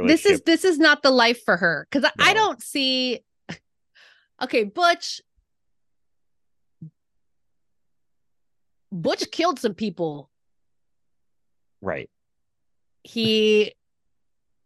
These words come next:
Speaker 2: he, it was obviously, you know, had these mob connections or, you know, organized crime connections. He rips them off and had no compunction about it.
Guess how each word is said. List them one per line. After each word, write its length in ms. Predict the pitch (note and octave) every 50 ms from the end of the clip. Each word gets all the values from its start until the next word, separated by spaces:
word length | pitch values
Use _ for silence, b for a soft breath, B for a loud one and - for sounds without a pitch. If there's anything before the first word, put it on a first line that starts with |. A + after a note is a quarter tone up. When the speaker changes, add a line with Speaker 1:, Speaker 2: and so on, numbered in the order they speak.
| _ _ _ _ _ _ _ _ _ _
Speaker 2:
he, 340 | - - A#3+ A3+ A3+ G#3+ F#3+ - - -
it 120 | - A3 A3+
was 160 | G3+ F#3+ F#3+ -
obviously, 840 | - - - A#3 C4+ C4 - - B3+ C4 C4 B3+ B3+ B3 F3+ - - - _ _ _ _ _ _ _ _ _ _ _ _ _ -
you 120 | A3 A3
know, 120 | G#3+ G3 F#3
had 320 | F3+ G3+ G#3+ G#3 G#3+ G3+
these 380 | G3+ G#3+ G#3 G3+ G3 F#3 F#3 F3 _ _ _ _ -
mob 340 | G3+ A3 A#3+ B3 B3 B3 A#3
connections 1080 | - C#4+ B3 A#3+ A#3+ A#3 - - A#3+ A3+ G#3+ G#3 G#3 G#3 G#3 G3+ G3 - - - - _ -
or, 200 | - E3+ E3 E3 _ _ _ _ _
you 120 | - G#3+ F#3
know, 240 | E3+ D3+ D#3 - _ _ _ _ -
organized 380 | - G#3 G3 G#3 G3 F#3+ -
crime 220 | - - A#3+ A#3 A3+
connections. 680 | - A#3+ A3+ G#3+ G#3+ - A3+ G#3 G3+ G3+ F#3+ - - _ _ _ _ _ _ _ _ _ _ _ _ _ _ _ _ _ _ _ _ _ _
He 140 | - - G#3+
rips 340 | G3 G3+ D4 D#4 D4+ - -
them 280 | G#3+ C4+ D4 D#4 C4+ G#3
off 300 | F#3 F#3 F#3+ A3+ B3 -
and 180 | - G3 - G#3+
had 220 | G3 G3+ G3 F#3
no 160 | G3 G#3 C#4+ F#4
compunction 560 | - - A3 E3+ A3 A3 A#3 B3 - - F#3
about 280 | E3+ E3 F3 F3+ F#3+
it. 160 | G#3 G#3+ -